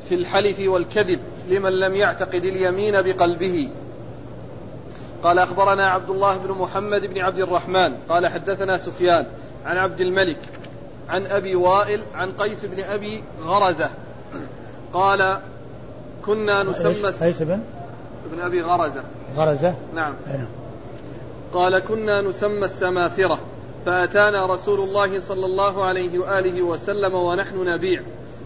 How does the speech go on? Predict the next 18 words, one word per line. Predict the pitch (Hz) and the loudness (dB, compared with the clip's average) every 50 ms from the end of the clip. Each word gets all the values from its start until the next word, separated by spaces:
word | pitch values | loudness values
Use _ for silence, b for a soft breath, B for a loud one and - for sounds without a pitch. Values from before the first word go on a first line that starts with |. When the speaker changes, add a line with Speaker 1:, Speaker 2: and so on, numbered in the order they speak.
| - - | -6 -4
Speaker 1:
فسمانا | 180 175 - 196 185 185 185 196 202 208 208 202 196 190 185 | -4 0 0 0 0 0 0 2 4 4 4 4 4 4 4
باسم | 180 214 208 - - 208 202 190 175 175 | 2 -2 -6 -6 -4 -2 -2 -2 0 0
هو | 190 190 180 | 2 2 2
خير | 170 - 208 214 220 208 208 | 2 4 4 4 4 4 2
من | 208 202 208 208 208 | 0 0 0 2 2
اسم، | 208 202 - - 190 190 185 - - - - - | 2 0 -2 -2 -2 0 0 -2 -4 -10 -8 -4
من | 165 185 | -2 0
اسمنا، | 214 214 - - 190 180 175 160 147 131 - B B B B B B B - - | 0 -2 -2 0 2 2 4 4 2 0 -4 B B B B B B B -6 -2
فقال: | 170 175 - 190 196 208 202 | -2 0 2 4 6 6 8
'يا | 190 190 185 185 202 208 | 8 6 6 6 6 4
معشر | 196 202 208 175 170 - 196 185 | 4 2 0 0 0 0 0 0
التجار، | 175 180 - - 180 165 147 135 160 185 180 165 135 - - - - B B B B B - - | 0 -2 -4 -6 -6 -6 0 4 6 6 6 6 4 0 -6 -12 -14 B B B B B -6 -4
إن | 196 214 214 208 | -2 0 2 2
هذا | 202 190 190 214 226 220 214 214 | 2 2 4 4 4 4 4 2
البيع | 202 202 190 214 220 214 190 190 | 0 2 4 4 6 6 6 4
يحضره | 202 190 175 175 175 208 214 208 196 185 196 | 2 0 0 0 2 4 6 6 6 4 4
الحلف | 185 170 - 190 202 214 214 196 - | 2 0 0 0 0 0 0 -2 0
والكذب، | 202 196 190 180 170 - - 196 170 160 | 2 2 2 2 2 2 2 2 2 2